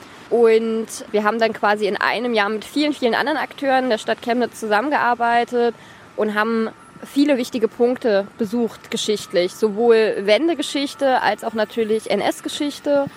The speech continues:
und haben quasi gemeinschaftlich am Karl-Marx-Kopf geendet.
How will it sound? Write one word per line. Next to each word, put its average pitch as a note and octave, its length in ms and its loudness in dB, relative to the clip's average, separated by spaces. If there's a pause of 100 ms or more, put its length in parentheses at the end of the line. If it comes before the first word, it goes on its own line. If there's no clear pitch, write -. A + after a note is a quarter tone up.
(220)
und A#3 440 4
haben A3+ 180 2
quasi A3+ 340 2
gemeinschaftlich A3 720 0
am G3+ 100 0
Karl-Marx-Kopf G3+ 800 -4
geendet. E4 480 0